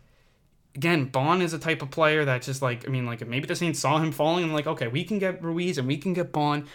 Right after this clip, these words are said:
'cause if the Saints come out of this draft, let's say in the fourth round, they get a receiver or whatever they get, they get a cornerback, you're really liking what you, you did here. And Bond is a type of player that was supposed to go low first round. He falls back. It always happens. A player happens.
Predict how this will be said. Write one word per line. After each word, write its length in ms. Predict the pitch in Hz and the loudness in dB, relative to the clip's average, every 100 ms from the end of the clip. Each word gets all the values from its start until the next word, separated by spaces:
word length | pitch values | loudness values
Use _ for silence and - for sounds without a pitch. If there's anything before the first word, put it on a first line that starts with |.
| - | -12
'cause 120 | - | -6
if 80 | 160 | -4
the 80 | 151 | -4
Saints 300 | 139 208 226 | -2 -2 0
come 180 | - 196 | -2 0
out 120 | 196 | 2
of 60 | 170 | 0
this 140 | 160 | -2
draft, 300 | - 151 139 | 0 0 2
let's 120 | 143 | -2
say 120 | 160 | -2
in 60 | 147 | -2
the 60 | 135 | -2
fourth 300 | - 160 143 | -2 -2 0
round, 380 | 151 147 143 - _ _ _ - | 0 0 -2 -8 _ _ _ -2
they 100 | 135 | 2
get 160 | 131 | 2
a 40 | 120 | 0
receiver 600 | 120 - 180 165 165 151 | -4 0 2 4 4 4
or 460 | 135 131 120 113 - _ _ _ | 2 2 2 -2 -10 _ _ _
whatever 320 | - 165 185 | 4 4 6
they 140 | 175 175 | 4 4
get, 160 | 170 | 4
they 60 | 135 | 2
get 100 | 120 | -4
a 60 | 120 | -4
cornerback, 600 | - 180 165 151 147 139 | 2 4 6 4 2 -2
you're 120 | 147 | -2
really 220 | 135 165 | 2 4
liking 320 | 175 156 147 139 | 6 4 4 2
what 200 | 135 127 | 0 -2
you, 180 | 127 | -4
you 200 | 127 127 | -4 -2
did 220 | 127 131 120 | 0 0 0
here. 220 | - - _ _ _ _ _ _ _ - | -8 -20 _ _ _ _ _ _ _ 0
And 400 | 131 123 113 113 | 2 2 -4 0
Bond 260 | 139 156 | 2 4
is 60 | 147 | 2
a 60 | 131 | 0
type 200 | 139 143 | -2 -4
of 100 | 139 | 0
player 240 | 143 147 | 2 4
that 140 | 131 | 0
was 120 | 110 120 | -2 -6
supposed 280 | 131 135 | -2 -2
to 80 | 135 | 0
go 100 | 160 | 0
low 200 | 156 151 | 2 2
first 300 | 143 151 139 | 2 0 0
round. 220 | 123 127 | -2 2
He 80 | 135 | 2
falls 380 | 139 - 147 160 | 0 0 0 2
back. 300 | 135 123 139 | 4 4 4
It 60 | 139 | 0
always 180 | 147 | 0
happens. 340 | 160 131 135 151 | 0 0 0 -4
A 60 | |
player 240 | 131 139 139 | -2 0 0
happens. 420 | 131 123 147 143 | 0 0 -2 -4